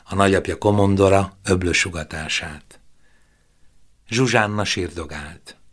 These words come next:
"Ne félj", súgta a fia fülébe hüppögve, "majd csak megsegél az Úristen."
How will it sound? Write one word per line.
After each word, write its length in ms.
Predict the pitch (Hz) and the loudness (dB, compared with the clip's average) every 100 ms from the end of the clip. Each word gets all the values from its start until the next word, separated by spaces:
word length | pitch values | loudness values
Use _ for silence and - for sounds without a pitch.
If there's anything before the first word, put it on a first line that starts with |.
| - - _ _ - _ - | -20 -20 _ _ -20 _ -4
"Ne 140 | 147 | -2
félj", 460 | 131 127 139 113 - | 0 -2 -2 -6 -6
súgta 400 | - 98 90 87 | -2 0 0 -4
a 40 | |
fia 260 | 85 95 82 | -6 -6 -6
fülébe 400 | - 92 90 85 | -6 -6 -6 -8
hüppögve, 760 | 85 82 - 76 76 73 71 - _ _ - - - | -8 -12 -10 -10 -8 -10 -12 -14 _ _ -20 -20 -10
"majd 200 | 98 98 | -4 -2
csak 220 | - - | 0 -2
megsegél 640 | 101 87 - 87 82 85 78 | -2 -2 0 0 -2 -4 -4
az 160 | 87 | -4
Úristen." 640 | 101 82 - - - - | -4 -6 -4 -4 -4 -12